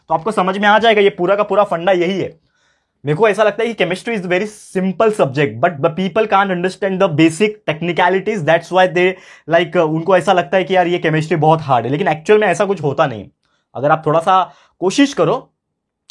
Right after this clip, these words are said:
केमिस्ट्री को समझने के लिए, तो chemistry is very fun loving subject, खासकर रिएक्शन वाले पार्ट, बहुत मजा आता है। मैं जब ट्वेल्थ में आ गया था, ये तो आपको टेंथ में है, लेकिन ट्वेल्थ में जाओगे तो और भारी वाला केमिस्ट्री आता है,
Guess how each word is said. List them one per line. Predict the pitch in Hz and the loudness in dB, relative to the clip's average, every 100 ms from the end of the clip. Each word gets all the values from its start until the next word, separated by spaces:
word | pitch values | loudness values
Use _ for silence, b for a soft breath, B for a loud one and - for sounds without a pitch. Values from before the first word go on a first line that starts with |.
| - | -8
केमिस्ट्री | 160 156 156 180 | -4 -4 0 0
को | |
समझने | 190 160 147 160 | 0 0 0 -2
के | 143 | -2
लिए, | 180 | -4
तो | - | -4
chemistry | 170 160 - 233 | -6 -6 -6 -6
is | 170 | -2
very | 180 214 | -2 -2
fun | 175 202 | -2 -2
loving | 202 220 | -2 -4
subject, | - 120 127 - - | -4 -2 -4 -4 -8
खासकर | 143 - 214 | -6 -2 0
रिएक्शन | 156 156 190 | 0 -2 -4
वाले | 175 143 | -2 0
पार्ट, | 131 113 | -2 -2
बहुत | 139 170 | -2 0
मजा | 185 156 | 0 2
आता | 139 113 | 2 0
है। | 113 | -4
मैं | 131 | -4
जब | 143 156 B B _ | -4 -6 B B _
ट्वेल्थ | 156 196 | 2 2
में | 202 220 | 0 2
आ | 170 | 2
गया | 151 131 | 2 0
था, | 180 | -2
ये | 147 | -2
तो | 151 | -2
आपको | 151 156 | -2 -4
टेंथ | 156 151 | -4 -6
में | 156 156 | -4 -4
है, | |
लेकिन | 165 165 | -4 -6
ट्वेल्थ | 151 151 165 | -4 -4 -2
में | 156 | 0
जाओगे | 156 160 | 2 0
तो | 170 | -2
और | 156 160 | 0 0
भारी | 139 139 | 0 0
वाला | 156 151 | 0 0
केमिस्ट्री | 151 123 - | -4 -8 -4
आता | 117 104 | -4 -4
है, | 101 | -8